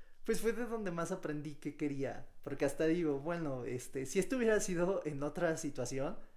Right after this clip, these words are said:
vamos, hasta yo me hubiera, le hubiera dicho de buen cora, eh, güey, este, bueno, pues, es, eh, no hay pedo. <laughs> Eh, que vengan, ¿no? A pesar de que no era algo que yo quería. Entonces,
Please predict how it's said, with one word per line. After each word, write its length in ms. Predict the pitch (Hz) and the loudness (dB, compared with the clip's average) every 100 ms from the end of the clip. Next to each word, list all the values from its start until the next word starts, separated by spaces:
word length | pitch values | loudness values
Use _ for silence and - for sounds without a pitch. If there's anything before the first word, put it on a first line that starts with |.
| - - - - - | -14 -10 -10 -6 2
vamos, 360 | 175 180 147 | 4 6 4
hasta 220 | 165 - | 4 4
yo 180 | 196 185 | 4 4
me 140 | 208 226 | 4 4
hubiera, 340 | 196 196 196 | 6 6 6
le 120 | 180 | 4
hubiera 320 | 170 175 185 185 | 8 8 8 4
dicho 300 | 180 - 185 | 2 2 4
de 120 | 170 | 4
buen 280 | 143 160 160 | 4 2 0
cora, 380 | 165 160 165 143 | 0 2 2 2
eh, 140 | 143 | 0
güey, 380 | 139 175 180 151 | 2 0 0 -2
este, 280 | 127 - 135 | -4 -4 -6
bueno, 340 | 175 302 294 | -2 -2 -2
pues, 240 | 180 - - | -4 -8 -8
es, 200 | 156 - | -10 -8
eh, 300 | - - - - - - - | -8 -10 -10 -12 -14 -16 -8
no 180 | 180 285 | 2 4
hay 140 | 320 | 4
pedo. 500 | 311 330 339 302 - | 4 4 6 6 6
<laughs> 360 | - - - - - - - - - - - - - - - - - | 4 4 2 0 -6 -6 -6 -6 -8 -10 -10 -12 -12 -12 -10 -6 -2
Eh, 200 | 156 151 | 0 0
que 120 | 170 | 2
vengan, 680 | 202 302 359 330 302 294 285 - - - - | 2 4 8 10 10 8 4 -4 -6 -6 -4
¿no? 240 | 160 208 262 | -2 0 0
A 160 | - | 2
pesar 260 | 170 196 190 | 2 2 2
de 140 | 208 | -2
que 120 | 190 | 0
no 140 | 175 185 | 2 2
era 160 | 185 | 4
algo 220 | 180 180 175 | 4 4 2
que 100 | 143 | 2
yo 180 | 151 | 0
quería. 480 | - 147 175 147 - - - - - - | 0 -2 -2 -2 -4 -10 -10 -12 -14 -10
Entonces, 500 | 185 175 196 196 | -8 -6 -6 -8